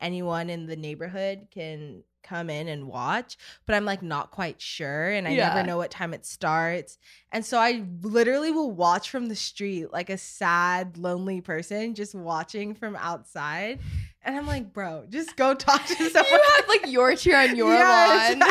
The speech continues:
Speaker 1: <laughs> It's so sad. It's actually really sad if you saw me. Like, don't be me standing on the street.
Speaker 2: Yeah.
Speaker 1: Go in and watch the movie.
Speaker 2: You gotta make the move. A lot of people also have been just asking about mental health in general. And I think Dom and I have been talking about, I think Dom coming to Texas has cured my mental health problems, <laughs> literally.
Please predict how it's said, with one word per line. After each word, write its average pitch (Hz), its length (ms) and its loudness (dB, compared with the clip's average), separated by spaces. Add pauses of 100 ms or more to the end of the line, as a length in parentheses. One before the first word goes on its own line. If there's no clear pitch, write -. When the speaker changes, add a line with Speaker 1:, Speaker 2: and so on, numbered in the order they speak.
(120)
Speaker 1:
<laughs> 359 140 4
It's - 160 -6
so 330 240 4
sad. 262 420 2
It's 247 140 -2
actually 277 480 2 (340)
really 240 380 2
sad 208 300 2
if 208 100 -6
you 233 120 -8
saw 196 280 0
me. 180 220 -8
Like, 190 360 -4 (220)
don't 302 240 2
be 320 180 0
me 247 260 -2
standing 226 420 0
on 202 100 -2
the 196 80 -6
street. 190 560 -6
Speaker 2:
Yeah. 233 220 0
Speaker 1:
Go 262 420 4 (100)
in 226 520 0 (180)
and 196 240 -6
watch 180 300 -6
the 185 100 -10
movie. 139 300 -14 (180)
Speaker 2:
You 285 140 2
gotta 320 140 4
make 330 180 -2
the 254 80 -4
move. - 480 -2 (200)
A 277 80 8
lot 277 180 8
of 302 60 2
people 320 160 2
also 247 300 4
have 233 100 0
been 233 300 -4
just 247 180 -6
asking 226 480 2
about 214 240 4
mental 214 240 0
health 208 240 2
in 226 100 2
general. 208 520 6
And 214 180 2
I 214 80 0
think 247 240 -8
Dom 196 240 2
and 208 60 0
I 208 80 4
have 233 120 2
been 208 100 -2
talking 208 300 -2
about, 220 140 2
I 226 80 0
think 320 180 -2
Dom 190 220 4
coming 214 200 -2
to 214 60 0
Texas 190 340 -6
has - 120 -10
cured 185 240 -6
my 185 100 -2
mental 185 240 -4
health - 160 -4
problems, 214 480 0
<laughs> - 0 -
literally. 370 580 6